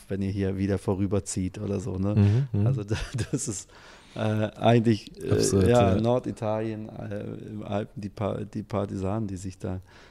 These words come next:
Speaker 1: ne,
Speaker 2: Mhm.
Speaker 1: ähm, gegen die Nazis gewandt haben.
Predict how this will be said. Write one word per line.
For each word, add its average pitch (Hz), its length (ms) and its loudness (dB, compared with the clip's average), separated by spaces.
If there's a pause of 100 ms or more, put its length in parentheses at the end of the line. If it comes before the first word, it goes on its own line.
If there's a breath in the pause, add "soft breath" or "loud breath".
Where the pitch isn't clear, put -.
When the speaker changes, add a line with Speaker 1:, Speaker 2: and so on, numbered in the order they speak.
(160)
Speaker 1:
ne, 104 140 -6
Speaker 2:
Mhm. 110 280 4 (360 soft breath)
Speaker 1:
ähm, 92 300 -6 (840)
gegen 98 240 -6
die 95 80 -6
Nazis 92 480 -10
gewandt 92 380 -12
haben. 95 180 -16